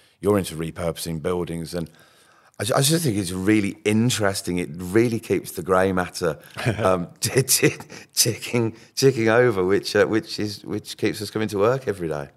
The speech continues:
Speaker 2: And you mentioned, um, your own experience there of
Speaker 1: Mistake.
Speaker 2: not using
Speaker 1: <laughs>
Speaker 2: a sas. Well, it, it
Speaker 1: <laughs>
Speaker 2: still worked out, right? But it just wasn't in the sas. Maybe you just tell us a
Speaker 1: Yes.
Speaker 2: little bit about that one.
Speaker 1: Yeah, <laughs> well, this, uh, yeah, I was a residential property investor myself who, who,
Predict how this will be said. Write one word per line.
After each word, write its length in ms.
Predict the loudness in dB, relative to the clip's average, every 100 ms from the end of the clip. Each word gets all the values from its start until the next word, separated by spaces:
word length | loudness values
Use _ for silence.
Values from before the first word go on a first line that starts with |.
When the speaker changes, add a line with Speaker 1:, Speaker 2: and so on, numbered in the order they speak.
| -4
Speaker 2:
And 180 | -2 0
you 100 | 0
mentioned, 600 | 0 0 -2 -2 -2 -2
um, 480 | -2 -2 -2 -4 -8
your 280 | -6 -4 -2
own 160 | -4
experience 560 | -6 -8 -8 -8 -8 -8
there 300 | -6 -6 -6
of 460 | -8 -8 -6 -4 -2
Speaker 1:
Mistake. 260 | 0 4 4
Speaker 2:
not 260 | 2 -2
using 480 | -6 -6 -4 -4 -2
Speaker 1:
<laughs> 520 | -2 0 0 -2 -12
Speaker 2:
a 40 | -8
sas. 380 | -4 -4 -2
Well, 240 | 2 4 4
it, 140 | 2 0
it 280 | 0 2 0
Speaker 1:
<laughs> 0 |
Speaker 2:
still 240 | 4 6
worked 300 | 6 2 2
out, 180 | 0 2
right? 280 | -2 -4 -4 -4
But 80 |
it 80 | -4
just 160 | -2 0
wasn't 280 | 2 2 -2
in 80 |
the 60 | -2
sas. 320 | 0 0 -2
Maybe 180 | -4 -4
you 60 | -4
just 140 | 2
tell 140 | 4
us 80 | 4
a 20 |
Speaker 1:
Yes. 80 | 2
Speaker 2:
little 160 | 0 -2
bit 80 | -2
about 160 | -2
that 140 | -4 -6
one. 160 | -10 -16 -20 _ 0
Speaker 1:
Yeah, 280 | 4 6 6
<laughs> 20 |
well, 160 | 4 2
this, 360 | 0 2 0 0
uh, 220 | -2 -4 -4 -6
yeah, 200 | 0 2
I 120 | 2
was 140 | 2 2
a 80 |
residential 500 | 4 4 2 -2 -4
property 320 | -8 -6 -4 -4
investor 400 | 0 -2 -2 -8
myself 440 | -2 2 2 0
who, 200 | -4 -6 -10 _ _ _ _
who, 520 | -2 0 2 0 -4